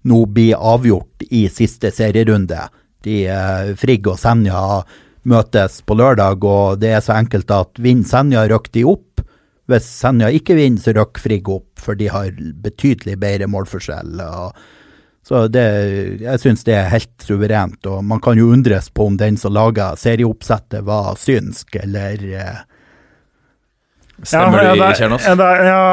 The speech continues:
Speaker 3: om de er så synske, vet jeg ikke, men det, vi har jo i tillegg samme i avdeling fire med, i bergensområdet, hvor, eh, eh, Sotra hjemme mot Fyllingsdalen rykker opp med, hvis de tar poeng, og Fyllingsdalen tar opprykket hvis de,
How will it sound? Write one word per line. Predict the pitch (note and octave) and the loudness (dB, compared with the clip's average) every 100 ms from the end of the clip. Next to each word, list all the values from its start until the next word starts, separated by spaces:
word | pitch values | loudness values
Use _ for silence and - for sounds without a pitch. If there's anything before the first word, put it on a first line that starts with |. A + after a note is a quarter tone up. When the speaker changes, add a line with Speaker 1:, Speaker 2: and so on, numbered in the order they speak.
| F#3 | 4
Speaker 3:
om | F#3 | 4
de | F3+ | 4
er | F3+ E3+ D#3+ | 4 2 2
så | F3 | 0
synske, | D#3+ - D3 B2+ - G3+ | 0 0 0 0 0 2
vet | C#3 C3 | 4 0
jeg | |
ikke, | C3 D#3+ | 2 2
men | D#3+ E3+ | 2 2
det, | E3+ D#3+ | 4 4
vi | D#3+ | 2
har | D3+ | 2
jo | D#3 | 0
i | D#3+ | -2
tillegg | E3+ C3 C#3 | -4 -2 -4
samme | D3+ D3+ B2 | -2 -2 0
i | A#2+ | 2
avdeling | B2+ B2+ B2+ C3 | 2 0 -2 -4
fire | C3 B2+ A2 A#2 C3 B2+ B2 | -6 -6 -4 -2 0 -2 -6
med, | C#3+ C3+ C3 | -6 -4 -2
i | B2+ | -2
bergensområdet, | A#2 A2+ A2+ A#2 A2+ D#3 D3+ | -2 -2 -4 -4 -2 -2 -2
hvor, | D#3 D3 C#3 | 0 2 4
eh, | C#3 C#3 C3+ - - - _ _ | 4 2 -2 -10 -20 -20 _ _
eh, | C#3+ C3+ C3 | -6 -4 -6
Sotra | - C3+ A#2+ - B2+ C3+ | -4 -4 -4 0 2 4
hjemme | B2+ | 2
mot | A#2+ A#2+ | 0 -2
Fyllingsdalen | - A#2 A2 - A#2 A#2 D#3+ E3 | -2 -4 -6 -4 -4 -2 -4 -4
rykker | D#3 - C3 | -6 -2 -2
opp | A#2+ _ C#3 | -2 _ -2
med, | B2+ C3 C3+ | 2 2 0
hvis | C#3 | -4
de | C#3+ | -4
tar | C3+ C3 | -4 -4
poeng, | D3 D#3 G3 | 0 0 0
og | F#3 - | -2 -2
Fyllingsdalen | D#3 B2 A#2 - B2 C3+ | -2 -2 -4 -6 -6 -4
tar | C#3+ C3 | -4 -4
opprykket | C3+ B2 C#3+ | -6 -6 -6
hvis | C3+ | -6
de, | B2 | -6